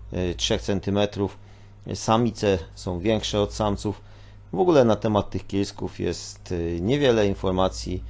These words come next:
e, i są dosyć rzadkie. Ja jak je zobaczyłem, to od razu mi się spodobały,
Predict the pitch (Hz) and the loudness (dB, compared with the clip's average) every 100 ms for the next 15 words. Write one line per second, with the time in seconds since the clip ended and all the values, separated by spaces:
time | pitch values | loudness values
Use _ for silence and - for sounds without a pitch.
0 | - - - - 90 92 92 95 - 151 | -12 -12 -12 -8 -2 0 0 0 -2 -4
1 | 135 123 101 98 - 92 90 - - 95 | 0 0 2 0 -2 -6 -6 -10 -8 -2
2 | 95 85 - - - 139 156 131 127 104 | 0 0 -4 -16 -2 4 6 6 4 2
3 | 95 90 - 101 87 87 90 90 92 87 | 2 0 0 0 0 2 2 2 -4 -8
4 | - 87 87 90 | -8 -2 2 2